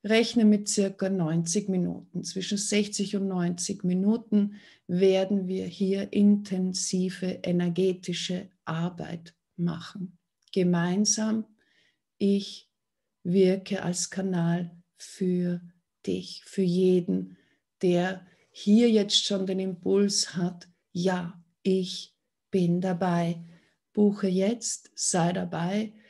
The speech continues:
Wenn du gebucht hast, erhältst du von mir den Zoom-Link auf deine Mailadresse. Also bitte ist wichtig, dass ich deine Mailadresse habe. Du findest aber den Zoom-Link auch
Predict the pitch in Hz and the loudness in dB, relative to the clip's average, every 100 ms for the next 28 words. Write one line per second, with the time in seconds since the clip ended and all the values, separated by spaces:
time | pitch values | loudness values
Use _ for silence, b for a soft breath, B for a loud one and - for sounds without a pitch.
0 | B - 202 208 196 202 214 247 247 - | B 0 4 4 2 0 0 -2 -2 -10
1 | 202 190 - - 190 190 180 190 - - | -6 -6 -6 -4 -4 -2 -4 -4 -6 -4
2 | 202 202 185 185 190 202 208 B B B | -2 -2 0 0 2 2 0 B B B
3 | 185 190 185 - 226 226 202 196 196 - | -4 -4 -6 -2 2 2 2 0 -2 -4
4 | 170 196 - 180 180 185 190 226 233 226 | -4 -4 -4 -2 0 0 2 2 0 -4
5 | - 196 190 - 185 175 B B B B | -4 -4 -2 -2 -4 -6 B B B B
6 | _ 190 190 180 208 208 196 - 202 202 | _ -2 -2 -2 -4 -2 -4 -2 -2 -2
7 | - 185 190 185 175 202 202 196 190 185 | -6 -6 -4 -4 -4 0 2 2 2 0
8 | 196 - - 185 170 185 170 185 196 190 | -2 -4 -4 -4 -2 -6 -6 -6 -4 -2
9 | 196 B B - 202 - 247 226 214 220 | -4 B B -12 -12 0 2 4 2 0
10 | 196 190 190 190 - 202 196 185 185 185 | -4 -2 -4 -6 -2 0 0 -2 -2 -4
11 | - 175 170 170 | -2 -2 -2 -6